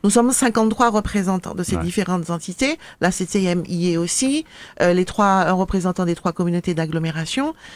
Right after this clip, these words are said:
Speaker 1: Et nous travaillons justement à l'organisation un petit peu des activités
Speaker 2: Mhm.
Speaker 1: autour de, de la Martinique, mais bien au-delà, hein, euh, de la Martinique. Et donc, euh,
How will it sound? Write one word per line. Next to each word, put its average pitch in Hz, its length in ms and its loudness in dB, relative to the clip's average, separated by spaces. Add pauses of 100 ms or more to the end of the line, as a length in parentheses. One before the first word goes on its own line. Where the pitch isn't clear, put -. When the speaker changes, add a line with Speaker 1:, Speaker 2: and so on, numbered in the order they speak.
(180)
Speaker 1:
Et 185 120 2
nous 214 140 4
travaillons 220 500 2
justement 202 600 -2 (340)
à 190 320 4
l'organisation 196 1300 2 (320)
un 180 80 0
petit 180 140 -4
peu 208 60 0
des 202 200 4
activités 202 800 0
Speaker 2:
Mhm. 180 160 4
Speaker 1:
autour 220 520 2
de, 170 320 2
de 170 160 0
la 180 140 4
Martinique, 185 800 0
mais 185 140 2
bien 175 400 0
au-delà, 180 440 2
hein, 208 280 0 (440)
euh, 180 140 4
de 170 120 2
la 180 140 2
Martinique. 175 760 -2 (300)
Et 190 120 2
donc, 220 400 2
euh, 165 800 0